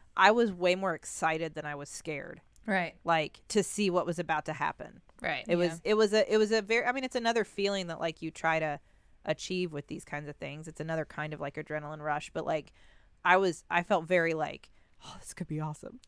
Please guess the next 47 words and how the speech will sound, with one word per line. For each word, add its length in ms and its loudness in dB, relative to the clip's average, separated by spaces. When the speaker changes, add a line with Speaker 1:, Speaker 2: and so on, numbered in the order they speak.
Speaker 1:
I 60 -6
can't 100 2
Speaker 2:
What? 80 4
Speaker 1:
wait 100 -4
to 40 -10
see 140 -2
what's 140 -6
about 160 -4
to 80 -8
happen. 400 -6
I 40 4
can't 140 8
wait 80 6
to 60 -6
tell 160 8
everybody 260 4
about 180 4
it 60 -2
afterwards." 420 -2
It 40 2
was 120 2
Speaker 2:
Totally. 80 -2
Speaker 1:
way 180 6
more 220 4
that 240 4
than 140 -16
scared. 460 -10
Speaker 3:
Yeah, 380 -4
and, 120 -6
you 60 -4
know, 280 -4
I'd 160 4
never 200 0
wanna 160 4
do 140 0
a 60 2
haunted 200 -4
house 300 -2
where 100 -6
they 120 -4
could 180 -12
touch 260 -6
you 80 -4
and 100 -8
take 220 -8
you 80 -8
places, 480 -8